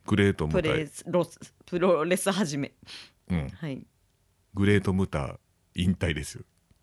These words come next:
Speaker 2: はい。
Speaker 1: <laughs>
Speaker 2: はい。
Speaker 1: その後でも予定があって、東京ドームも見に行くんですよね。
Speaker 2: そうですね。
Speaker 1: これ武藤引退っていう。
Speaker 2: はい。そっ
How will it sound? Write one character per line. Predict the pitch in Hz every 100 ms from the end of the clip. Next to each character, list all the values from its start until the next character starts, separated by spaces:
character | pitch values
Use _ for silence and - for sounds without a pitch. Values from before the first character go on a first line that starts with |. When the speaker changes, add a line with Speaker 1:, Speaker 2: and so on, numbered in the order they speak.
| _ _
Speaker 2:
は | - 208
い。 | 143 - _ _ - - -
Speaker 1:
<laughs> | - 196 202 - -
Speaker 2:
は | - 202
い。 | 160 - _ _ _ - _ _ - - - _ _ _
Speaker 1:
そ | - 113
の | 120
後 | 123 87
で | 80
も | 76
予 | 85
定 | - 98
が | 95
あ | 92
っ |
て、 | -
東 | - 104 -
京 | 104
ド | 87 92
ー |
ム | 71
も | 65 - -
見 | 82
に | 73
行 | 69
く |
ん | 58
で | -
す | -
よ |
ね。 | 123
Speaker 2:
そ | 143 320
う | 220
で | 151
す | - -
ね。 | 165 156 _ _ _ _ _ _ -
Speaker 1:
こ | 113
れ |
武 | 101 110
藤 | 92 73 64
引 | 67 71
退 | 67 60 -
っ | _ - 139 - _
て | -
い | 62
う。 |
Speaker 2:
は | -
い。 | - _ _ _ - - _ _ - - _ _ - _ _ _ _ _ _ _
そ |
っ | -